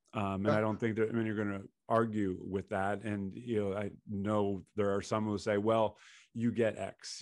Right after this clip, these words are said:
Speaker 1: you know, you get access to this
Speaker 2: No.
Speaker 1: and, and that." Totally get it. However, we've gotten to this point where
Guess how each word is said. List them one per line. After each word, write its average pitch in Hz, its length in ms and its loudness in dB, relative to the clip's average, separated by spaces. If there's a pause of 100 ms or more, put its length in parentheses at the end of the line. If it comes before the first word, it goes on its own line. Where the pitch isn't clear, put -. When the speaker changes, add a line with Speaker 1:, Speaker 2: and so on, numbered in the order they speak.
Speaker 1:
you 110 200 -2
know, 95 100 0
you 98 220 -2
get 104 320 2
access 101 560 -4
to 98 480 -2
this 95 320 0
Speaker 2:
No. 101 200 2
Speaker 1:
and, 104 340 -8
and 107 160 -4
that." 95 240 -4 (440)
Totally 151 460 4
get 95 180 0
it. 90 140 -6
However, 127 640 4 (320)
we've 127 240 0
gotten 127 280 2
to 123 100 -2
this 110 180 -6
point 107 500 -4 (120)
where 104 640 2